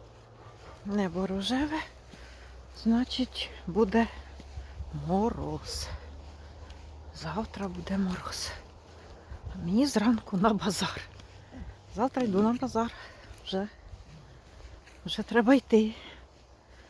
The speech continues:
В середу не була. А завтра піду. Щось я така якась не то запухша, не то якась. Ой,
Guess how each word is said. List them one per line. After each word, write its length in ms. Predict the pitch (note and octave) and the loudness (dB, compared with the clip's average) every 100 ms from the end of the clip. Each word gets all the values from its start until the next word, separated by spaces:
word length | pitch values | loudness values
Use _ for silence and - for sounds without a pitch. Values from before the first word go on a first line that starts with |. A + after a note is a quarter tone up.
| - - | -20 -18
В 40 | |
середу 400 | - G3+ F#3+ G3 | 0 4 6 6
не 120 | G3 F#3 | 4 4
була. 260 | G#3 B3+ - - - - - - - - - - - - - | 2 2 0 -8 -14 -20 -20 -20 -20 -20 -20 -20 -20 -20 -12
А 60 | |
завтра 340 | F3 A#3 - F3+ | -4 -4 -2 -6
піду. 240 | - F3+ | -4 -6
Щось 240 | G3 F4+ F#4+ | -2 0 2
я 60 | |
така 280 | - D#4+ D4 | 0 -2 -4
якась 380 | C4 - C4 - - - - - - - - - - - - | -4 -2 -4 -4 -12 -18 -18 -18 -20 -20 -20 -20 -20 -20 -12
не 120 | F#3 - | -12 -10
то 60 | A3 | -12
запухша, 640 | G3 F#3 - A#3+ - - | -8 -8 -8 -12 -8 -8
не 160 | F3 F3+ | -6 -6
то 140 | - | -8
якась. 560 | E3+ D3 - - - - - - - _ _ _ - - - - - - - - - - | -16 -16 -16 -12 -10 -12 -14 -20 -20 _ _ _ -20 -20 -20 -20 -20 -18 -20 -20 -20 -6
Ой, 260 | C#4 C#4 - | 0 4 4